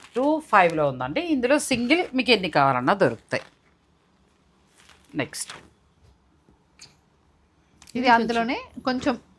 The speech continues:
Speaker 2: మొత్తం
Speaker 1: వీవింగ్
Speaker 2: బాడీలో
Speaker 1: స్టైల్
Speaker 2: వీవింగ్
Speaker 1: కింద
Speaker 2: స్టైల్
Speaker 1: వచ్చింది.
Speaker 2: ఉంది.
Speaker 1: మ్మ్.
Speaker 2: బాడీలో గోల్డ్, బార్డర్ ఏమో సిల్వర్.
Speaker 1: అవును, వీవింగ్ స్టైల్‌గా వచ్చింది ఇది.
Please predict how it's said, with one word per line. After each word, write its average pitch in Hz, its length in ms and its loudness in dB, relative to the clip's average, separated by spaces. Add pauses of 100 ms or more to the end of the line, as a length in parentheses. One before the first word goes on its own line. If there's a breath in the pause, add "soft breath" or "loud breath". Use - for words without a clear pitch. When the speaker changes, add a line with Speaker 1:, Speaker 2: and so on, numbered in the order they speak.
Speaker 2:
మొత్తం 226 400 0
Speaker 1:
వీవింగ్ 226 120 -2
Speaker 2:
బాడీలో 277 400 6
Speaker 1:
స్టైల్ 196 200 4
Speaker 2:
వీవింగ్ 226 200 2
Speaker 1:
కింద - 100 -2
Speaker 2:
స్టైల్ 190 220 -2
Speaker 1:
వచ్చింది. 165 260 -8
Speaker 2:
ఉంది. - 140 -10
Speaker 1:
మ్మ్. 139 160 0
Speaker 2:
బాడీలో 240 400 6
గోల్డ్, 208 380 0 (200)
బార్డర్ 220 340 4
ఏమో 202 240 -2
సిల్వర్. 185 380 -6 (540)
Speaker 1:
అవును, 123 220 -4 (1000)
వీవింగ్ 285 420 2
స్టైల్‌గా 185 480 2
వచ్చింది 120 420 -6
ఇది. 113 200 -16